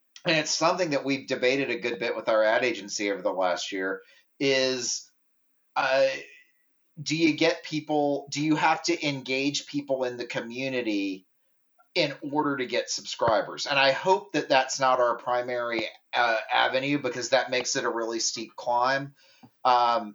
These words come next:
but, uh, you know, there was a study we looked at from back in the eighties, uh, but that I still believe has some, uh, validity today. And they said that the, the number one,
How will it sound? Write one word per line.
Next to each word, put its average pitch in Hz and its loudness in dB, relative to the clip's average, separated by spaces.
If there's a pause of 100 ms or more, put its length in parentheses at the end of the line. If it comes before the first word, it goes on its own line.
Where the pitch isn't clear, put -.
but, 139 2 (240)
uh, 139 2 (600)
you 147 -4
know, 147 -8
there 170 2
was 151 2
a 151 2
study 202 2
we 170 2
looked 135 -2
at 113 2
from 117 -4
back 123 2
in 123 -4
the 110 -2 (120)
eighties, 98 -6 (560)
uh, 117 4
but 147 4
that 135 6
I 131 6
still 156 0 (100)
believe 127 -2
has 117 0
some, 117 -4
uh, 107 0
validity 113 -4
today. 101 0
And 92 -8
they 98 -6
said 123 -6
that 131 -4
the, 120 -2
the 123 0
number 170 0
one, 175 2